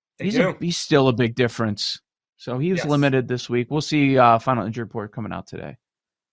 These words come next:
Speaker 1: If you want an interception prop, Kyler has been s-, picked off six times in six career games against the Rams. They get him. They, I, I, they pressure him. They get him. He puts the ball up.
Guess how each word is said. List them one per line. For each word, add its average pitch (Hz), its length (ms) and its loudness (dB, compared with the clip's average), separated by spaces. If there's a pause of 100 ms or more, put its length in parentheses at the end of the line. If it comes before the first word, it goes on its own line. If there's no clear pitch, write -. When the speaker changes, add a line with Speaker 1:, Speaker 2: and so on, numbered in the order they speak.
(220)
Speaker 1:
If 165 120 -10
you 170 80 -2
want 190 160 6
an 185 80 4
interception 180 600 0
prop, 135 380 -2
Kyler 175 320 0
has 151 120 -6
been 151 140 -8
s-, - 200 -8
picked - 380 -8
off 151 200 0
six - 380 -6
times 160 420 -4
in 131 80 -20
six - 280 -10
career 151 220 -4
games 139 280 -6
against 131 360 -10
the 117 340 -12 (180)
Rams. 104 360 -10
They 143 120 0
get 139 200 2
him. 101 180 -10 (100)
They, 123 420 -10
I, 123 220 -8
I, - 40 -6
they 139 140 -2
pressure 170 400 -2
him. 165 80 2
They 143 120 0
get 151 200 2
him. 151 140 -2
He 139 80 -10
puts 147 200 -8
the 147 60 -12
ball 139 280 0
up. 131 200 -2